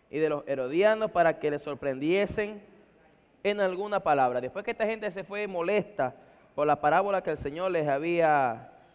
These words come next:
mencionado sobre los labradores malvados, ellos enviaron ahora a otros colegas y otros herodianos para que le sorprendiesen en alguna palabra. Y qué triste que hay gente que vienen a los servicios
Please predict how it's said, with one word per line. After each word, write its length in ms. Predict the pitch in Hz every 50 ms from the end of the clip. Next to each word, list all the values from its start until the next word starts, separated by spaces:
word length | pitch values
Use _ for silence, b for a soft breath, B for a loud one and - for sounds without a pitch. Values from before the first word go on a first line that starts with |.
| _ _
mencionado 880 | - 143 151 151 147 135 - 151 139 147 170 190 196 190 180 165 151 143
sobre 220 | - 151 147 147
los 100 | 143 139
labradores 420 | 139 135 135 135 139 160 185 214
malvados, 560 | 202 214 208 208 196 185 170 151 151 160 165 - - - - - _ _ _ - - _ _ _ _ _
ellos 280 | - 220 240 240 262 240
enviaron 560 | 226 208 202 190 214 226 220 220 220 220 214
ahora 380 | 208 190 190 190 202 214 214 208
a 120 | - 175
otros 400 | 170 175 190 185 - 180 185 180 - - -
colegas 480 | - 196 202 190 175 156 151 160 165 - B B B B B B B
y 180 | B 135 147 151
otros 280 | 160 165 160 185 180
herodianos 540 | 170 165 180 180 180 175 165 160 160 170 165
para 260 | - 165 156 156 151
que 80 | 160 165
le 80 | 160 156
sorprendiesen 840 | - 170 160 156 165 160 160 165 190 214 226 220 220 240 226 226 226
en 160 | - 190 175
alguna 400 | 170 170 175 190 233 226 220 202
palabra. 400 | - 165 156 151 139 135 131 135
Y 60 | 143 139
qué 120 | - 214
triste 440 | 214 - 233 233 233 - - 220 214
que 80 | 202
hay 100 | 196 208
gente 420 | 226 240 240 233 226 - - 196 -
que 160 | - 139 165
vienen 360 | 160 175 202 226 233 233 220
a 80 | 220 220
los 120 | 220 214
servicios 560 | 220 226 214 220 226 196 170 - 160 170 170